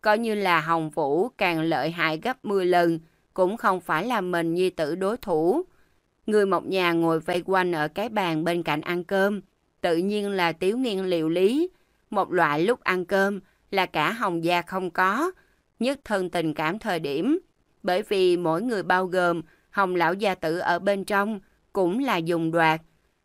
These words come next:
Trong chuyện này, Hồng Vũ chính là người nổi bật. Hắn có các loại thủ đoạn vô sĩ hấp dẫn những người khác lực chú ý, sau đó nhân cơ hội cướp đoạt thức ăn. Bất quá hôm nay, Hồng Vũ có chút kỳ quái,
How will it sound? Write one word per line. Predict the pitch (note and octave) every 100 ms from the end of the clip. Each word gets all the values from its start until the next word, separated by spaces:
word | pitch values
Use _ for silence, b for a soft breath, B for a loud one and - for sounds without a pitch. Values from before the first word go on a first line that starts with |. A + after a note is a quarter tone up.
| _ -
Trong | A3 G#3+
chuyện | F#3+ E3+
này, | F#3 F3 E3+ E3 b b
Hồng | G#3+ F#3+
Vũ | F3 E3 F3
chính | G3 A3+ A#3 C#4+
là | B3
người | F3+ F3 E3
nổi | D#3 F#3+
bật. | G#3 F3+ - _ _ _
Hắn | - G3+
có | A#3 A#3
các | A#3 C#4
loại | C#4+ G3 D#3+ D#3
thủ | E3+ F3+
đoạn | G#3+ E3+ D#3
vô | D#3+ F#3+ F3+
sĩ | E3 D#3 F#3
hấp | A#3+ -
dẫn | G3+ C#3 E3
những | G#3+ D#3 A3+
người | G#3
khác | D#3+ G3 C4+
lực | C4+ F3+ -
chú | G3+ G#3+
ý, | G3+ A3 D4 F#4 _ _ _
sau | - G#3+ F3
đó | E3+ F#3 C#4 F4+ b b A#3
nhân | A3 G3+
cơ | G3+ G3
hội | F#3 D#3
cướp | D#3 - C4+ F#3+
đoạt | F3 D#3+
thức | A#3 -
ăn. | - G3 A3 A3 _ _ _ _ _
Bất | - A#3
quá | G#3 G3+
hôm | B3+ A3+ G3+
nay, | F#3 F#3+ F3+ b b
Hồng | - G3 F3
Vũ | F3+ E3+
có | E3+ A#3+
chút | A#3+ C4+ -
kỳ | G3
quái, | D3 E3+ F#3 C4